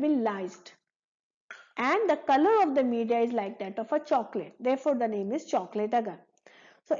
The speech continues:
in this, the R B C are added at a high temperature. There we are added blood at forty-five. Here we are adding, uh, this blood at seventy degrees centigrade. So the R B C will get lysed and it will support the highly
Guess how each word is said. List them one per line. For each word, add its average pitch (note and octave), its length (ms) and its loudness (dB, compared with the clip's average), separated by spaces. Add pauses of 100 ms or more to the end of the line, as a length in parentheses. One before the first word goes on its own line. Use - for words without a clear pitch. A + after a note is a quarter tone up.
(120)
in F4+ 120 6
this, G4 300 4 (520)
the A#3+ 60 2 (200)
R C4 80 4
B F4+ 240 6
C G4+ 100 6
are D#4+ 160 4 (140)
added C#4+ 320 2
at A#3+ 160 -4
a E4 40 4 (120)
high A#3+ 160 2 (100)
temperature. E3+ 480 -14 (320)
There D#4 400 4
we E4+ 160 8
are D#4 100 2 (200)
added B3 420 2
blood A#3+ 300 2 (160)
at A#3+ 80 -8
forty-five. A3+ 680 -4
Here B3+ 160 2
we C4 200 -2
are G#3+ 40 -2 (140)
adding, D4 280 -2 (440)
uh, G#3 280 -2
this B3 220 0
blood G#3+ 340 0 (100)
at - 200 -6
seventy C4 340 0
degrees G#3+ 380 -4
centigrade. - 360 -14 (540)
So C#4+ 120 -2
the B3+ 140 2 (180)
R - 100 0
B D#4 160 6
C D#4+ 60 4 (100)
will A#3+ 100 -2 (100)
get G3+ 140 -4
lysed G#3 580 -2 (400)
and C#4 200 0 (220)
it D#4+ 140 -4
will D#4 140 2
support A#3+ 460 0
the D4 100 -2
highly D4+ 560 4